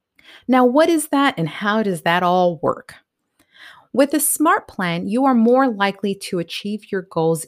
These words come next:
efficiently and effectively. So let's just get right into it. S is specific. You want to make your goals specific and narrow for more effective planning and what you will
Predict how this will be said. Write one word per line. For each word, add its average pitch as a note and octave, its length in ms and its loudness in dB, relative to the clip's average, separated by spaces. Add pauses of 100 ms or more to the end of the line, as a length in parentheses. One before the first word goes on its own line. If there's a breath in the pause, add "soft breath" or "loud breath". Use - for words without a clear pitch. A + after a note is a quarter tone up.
efficiently C#4+ 920 0 (280 soft breath)
and F#3+ 160 0
effectively. - 880 -4
So - 200 0
let's E4+ 200 2
just - 280 -4
get G3+ 260 0
right F3 220 6
into F3 360 0
it. - 200 -10 (800)
S E4 420 -2
is G#3+ 140 2
specific. - 880 -8 (540 soft breath)
You C4 160 4
want D#4 180 2
to C4+ 60 4
make A#3 380 0
your G3+ 100 -4
goals F#3 340 -4
specific - 1000 -4
and F#3+ 200 0
narrow C4 480 2
for A3 380 -6
more B3 500 4
effective - 600 -4
planning D#3+ 560 -4 (880)
and F#3+ 260 -2
what B3 220 2
you G#3+ 160 -2
will G3+ 260 -6